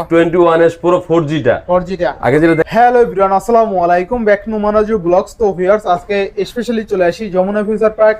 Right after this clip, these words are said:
Speaker 2: লেভেল ফোর ব্লক বিশপ মোল্লা মোবাইল বিডি। আর মোল্লা মোবাইল বিডি মানে কিন্তু সর্বোপরি সবসময় ধামাকা কালেকশন থাকে। দেখতে পাচ্ছেন আজকে কিন্তু ডেস্ক ভরা প্রোডাক্ট আছে। মোটামুটি আজকে কিন্তু চার দিন, পাঁচ দিন, ছয় দিন, এক মাস, দুই মাস, তিন মাস এরকম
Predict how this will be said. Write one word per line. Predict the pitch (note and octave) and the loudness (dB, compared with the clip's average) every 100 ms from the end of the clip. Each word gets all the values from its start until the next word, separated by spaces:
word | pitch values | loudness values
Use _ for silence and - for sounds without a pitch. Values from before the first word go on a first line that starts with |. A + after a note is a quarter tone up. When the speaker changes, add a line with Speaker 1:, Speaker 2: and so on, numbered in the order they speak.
| E3 | -4
Speaker 2:
লেভেল | E3 F3+ G3+ | -4 -4 -8
ফোর | G3+ G3+ G3+ | -6 -2 -2
ব্লক | D#3+ F3 F#3 | 0 0 -2
বিশপ | D#3 D#3 - G3 G3 - - | -4 -10 0 0 0 -10 -8
মোল্লা | F3 F#3+ G#3 | 0 2 2
মোবাইল | G3+ F#3 G3 F#3+ | 2 0 0 0
বিডি। | E3+ D#3 | -4 -4
আর | D3 | -4
মোল্লা | E3 F#3 G#3+ | -4 0 0
মোবাইল | G#3+ A3 A3 | 0 0 0
বিডি | G3 G3 | -4 -10
মানে | G3+ G3 G3+ | -6 -6 -8
কিন্তু | G3 E3+ A3+ - _ - | -10 -10 -12 -12 _ -20
সর্বোপরি | - G#3 G#3 A#3 A#3 A#3+ | 0 0 2 -4 -6 -6
সবসময় | A3 G3 G#3 G#3+ G#3 - | -2 -2 -2 -2 -2 -4
ধামাকা | E3+ G3 G#3 A3 | -4 -2 0 -2
কালেকশন | G#3+ F#3 F#3 F#3 | 0 -2 -4 -10
থাকে। | D#3+ D3 | -10 -8
দেখতে | F3 - | -8 -2
পাচ্ছেন | G#3+ G#3+ G#3 | -2 -2 -6
আজকে | E3+ E3 | -6 -8
কিন্তু | G3+ F#3+ F#3+ - _ _ D3 | -12 -8 -8 -10 _ _ -4
ডেস্ক | F#3+ A3 | 0 0
ভরা | G3+ G#3 G#3+ | -2 0 0
প্রোডাক্ট | G#3 G3 G3 G3 | 0 -2 -4 -2
আছে। | E3+ D3+ | -6 -6
মোটামুটি | D#3+ F#3+ G#3 A3+ | -6 -6 -6 -2
আজকে | G#3 G3 | -2 -2
কিন্তু | G#3 A3 | -8 -8
চার | A3 G3+ G3 | -2 0 0
দিন, | G#3+ G#3 | -6 -4
পাঁচ | G3 F#3+ | -2 -2
দিন, | F#3+ G3 | -4 -12
ছয় | - F#3 | -4 -2
দিন, | F3 G3+ - - - | -2 -8 -12 -18 -6
এক | F3+ G3+ | -6 -2
মাস, | G#3 F#3 | -4 -2
দুই | G3 | -4
মাস, | G#3 G#3 | -4 -6
তিন | G3+ F#3 | -10 -8
মাস | G#3 G#3 | -8 -6
এরকম | G3+ G#3 A3+ | -4 -2 -4